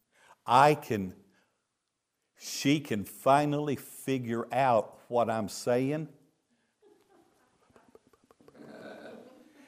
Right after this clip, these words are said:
And when she does, then she has a retort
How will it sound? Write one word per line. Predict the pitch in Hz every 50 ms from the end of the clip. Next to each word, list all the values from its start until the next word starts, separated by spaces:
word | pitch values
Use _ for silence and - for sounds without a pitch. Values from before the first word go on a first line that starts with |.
| _ _ _ _ _ _ _ _ _ _ _ - -
And | 123 120 110 104 98 - -
when | 135 127 123 123
she | 120 - - - 110
does, | 101 104 123 135 143 160 185 202 180 - - - _ _ _ _ _ _ _
then | 117 101 113 120 123 113
she | - - - 123 107
has | - 120 110 104 104 98 - - - _ -
a | 110 107 101 101 107 - - - _ -
retort | 113 98 104 110 104 - - - - - 156 165 135 90 90 - - -